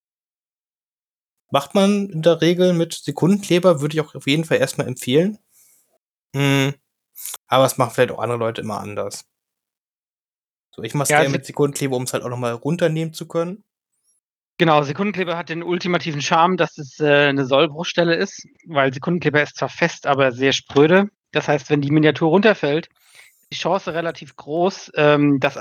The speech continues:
Speaker 2: sie einfach von der Base abbricht, ähm, und man sie danach einfach wieder draufkleben kann.
Speaker 1: Genau, und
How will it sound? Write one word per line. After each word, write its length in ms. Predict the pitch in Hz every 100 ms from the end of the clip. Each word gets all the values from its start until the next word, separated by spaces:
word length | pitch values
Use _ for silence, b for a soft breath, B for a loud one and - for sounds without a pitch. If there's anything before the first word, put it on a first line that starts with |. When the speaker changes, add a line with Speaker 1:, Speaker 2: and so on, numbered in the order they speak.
| -
Speaker 2:
sie 140 | 147
einfach 160 | 143 -
von 140 | 151
der 60 | 143
Base 260 | 151 190 -
abbricht, 540 | 127 - 151 - - _ _ B B B _ _
ähm, 600 | 143 143 147 147 143 147 - -
und 340 | 147 147 131
man 140 | 143
sie 60 | 135
danach 240 | 135 135 139
einfach 180 | 131
wieder 120 | 127 127
draufkleben 440 | 127 120 117 113
kann. 240 | - 98 - _ _ _ _ _ _ _ -
Speaker 1:
Genau, 280 | 101 98 101
und 220 | 101 101